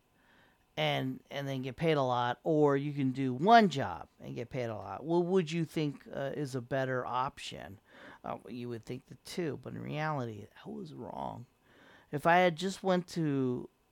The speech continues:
uh, X-ray full scope, which was totally possible because I was in the military and the military pays for your college. I could have totally done that. But apparently that's not knowledge you know. So I sank in two years of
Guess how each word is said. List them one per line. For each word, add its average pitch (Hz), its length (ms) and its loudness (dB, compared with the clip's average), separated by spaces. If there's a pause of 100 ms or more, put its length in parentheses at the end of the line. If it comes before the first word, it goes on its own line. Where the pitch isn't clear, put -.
(140)
uh, 127 280 -2
X-ray 135 520 -2
full 294 360 2
scope, 127 560 -2
which 143 220 -4
was 131 200 -12 (100)
totally 302 380 0
possible 180 760 4 (280)
because 135 160 -2
I 135 40 0
was 127 140 -2
in 123 100 -2
the 127 80 -4
military 127 960 2 (480)
and 135 140 0
the 131 60 0
military 139 500 2
pays 127 260 -4
for - 120 -16
your 104 80 -14
college. 175 420 0
I - 40 -20
could 165 140 -10
have 208 200 -2
totally 349 400 2
done 214 320 2
that. - 300 -12 (720)
But 233 240 10
apparently 247 920 2 (160)
that's 196 240 6
not 180 180 4
knowledge 165 440 4
you 127 80 -2
know. 160 440 2
So - 160 -12
I - 80 -6
sank 185 500 2
in 180 220 4
two 175 320 -2
years 151 560 0
of 117 60 -12